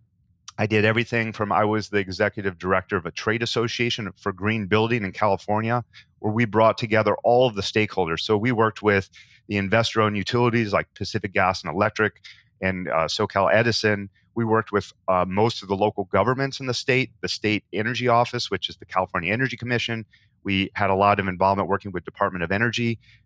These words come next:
but we also had all the private sector folks. So we had all the production home builders like Pulte Homes and Centex. We had manufacturers like Johns Manville Insulation. Uh, we had large lenders like Wells Fargo Bank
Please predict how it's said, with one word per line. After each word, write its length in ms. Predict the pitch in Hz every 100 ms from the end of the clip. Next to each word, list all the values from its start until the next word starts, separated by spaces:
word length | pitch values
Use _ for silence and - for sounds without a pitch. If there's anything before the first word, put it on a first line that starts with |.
| _
but 180 | 151 147
we 100 | 131
also 260 | 139 - 135
had 120 | 127
all 180 | 120 127
the 100 | 95
private 380 | 123 135 131
sector 320 | - 104 - 101
folks. 420 | - 127 - -
So 400 | - - 107 101
we 200 | 85 110
had 420 | 113 107 101 101 - _
all 180 | 104 117
the 100 | 110
production 500 | - 117 113 - 117
home 260 | 107 135 123
builders 380 | 101 87 85 95
like 140 | 92 -
Pulte 340 | 120 - 110
Homes 420 | 104 123 110 95
and 100 | 92
Centex. 760 | - 123 123 101 85 - - - _ _ -
We 100 | 110
had 280 | 113 104 98
manufacturers 840 | 113 113 - 110 113 - 98 90
like 160 | 95
Johns 340 | - 104 107 95
Manville 440 | 101 101 98 98
Insulation. 720 | 101 98 98 104 - 87 78 - - - -
Uh, 220 | 98 92
we 160 | 95 113
had 220 | 117 107
large 320 | 104 110 104
lenders 480 | 98 113 120 107 90
like 160 | 95 87
Wells 220 | 104 104
Fargo 320 | - 101 101
Bank 420 | 90 98 113 101